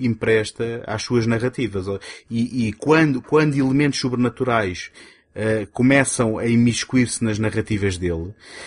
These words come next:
tu já estás envolvido em algo que é completamente verosímil e, e, e em algo que é, eh, parece perfeitamente um, um, um mundo construído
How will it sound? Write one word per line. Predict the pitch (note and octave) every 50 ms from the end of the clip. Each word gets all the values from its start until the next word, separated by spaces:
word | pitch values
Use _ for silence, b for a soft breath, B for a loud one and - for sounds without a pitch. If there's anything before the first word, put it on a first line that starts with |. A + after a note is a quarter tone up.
| B B B B _
tu | - C#3 C#3 C#3
já | B2 D3+
estás | D3 - - D#3+ D3 B2+
envolvido | C#3 D3 C3 C#3 C#3 C3 B2 A#2+ A#2+ A#2+ A2+ A#2+
em | B2 B2
algo | B2 B2 A#2+ -
que | - C3+
é |
completamente | B2 - B2 A#2 B2+ A#2+ - B2+ A#2+ A#2+ A#2+ A2+
verosímil | A2+ A#2+ A#2 A#2+ A2 G2+ G#2+ A#2 A#2 A#2+ B2 A#2+ B2 B2 B B B B B B B -
e, | B2 B2
e, | B2 - B2 B2+ A#2+ C3 - - C3
e | A#2+ A#2+ A#2+ A#2
em | A#2+
algo | A#2+ B2 B2+ A#2+ A#2 -
que | - - B2+
é, | B2 B2
eh, | A#2+ - - - - A2 G#2 - _
parece | - A#2+ B2+ B2 -
perfeitamente | - - - - C3+ C3 A#2+ - B2 B2+ C3 C3 B2 -
um, | C3
um, | C3 C3 B2 B2 B2 A#2+ A#2 G#2+
um | A#2 A#2 A2+ A2 A2 A#2
mundo | B2+ C#3+ D3 C#3+ B2+ A#2+ A2 G#2 _ _ _ _
construído | - - C#3+ C#3+ C3+ - - C#3 C3+ D3 D#3 D#3 C#3 D#3 D#3+